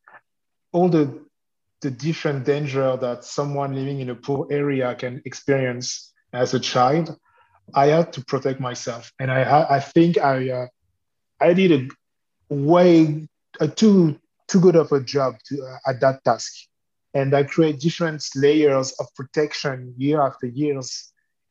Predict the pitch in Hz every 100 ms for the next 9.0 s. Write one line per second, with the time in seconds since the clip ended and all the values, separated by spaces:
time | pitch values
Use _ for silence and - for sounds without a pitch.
0 | _ 139 135 135 139 135 135 131 _ _
1 | _ _ _ - 143 123 160 180 139 -
2 | 160 156 165 170 156 - 131 127 127 123
3 | 120 117 117 _ _ _ _ _ _ _
4 | _ _ - 143 147 143 143 151 160 156
5 | 156 139 - 165 208 190 123 110 - _
6 | _ _ _ _ _ _ 143 139 135 139
7 | 135 143 165 196 190 151 156 143 139 135
8 | - 131 131 127 131 - 131 135 131 -